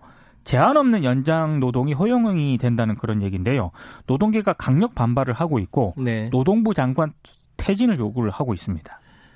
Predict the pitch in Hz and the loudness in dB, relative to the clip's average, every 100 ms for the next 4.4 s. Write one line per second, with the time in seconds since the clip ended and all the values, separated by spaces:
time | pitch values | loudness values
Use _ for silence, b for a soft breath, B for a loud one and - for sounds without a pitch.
0 | b b - 147 - 120 - 254 302 233 | b b -14 -14 -10 -10 -2 -2 0 -4
1 | - 120 147 185 147 117 - - 226 254 | -2 -2 0 0 0 0 -4 -6 -6 -4
2 | 170 107 151 196 185 131 120 117 123 107 | -2 -2 -2 -2 -4 -4 -6 -4 -4 -4
3 | - 120 156 185 120 120 110 110 156 147 | -2 -4 -2 -2 0 -2 -4 -4 -4 -2
4 | 120 98 87 85 | -2 -4 -6 -12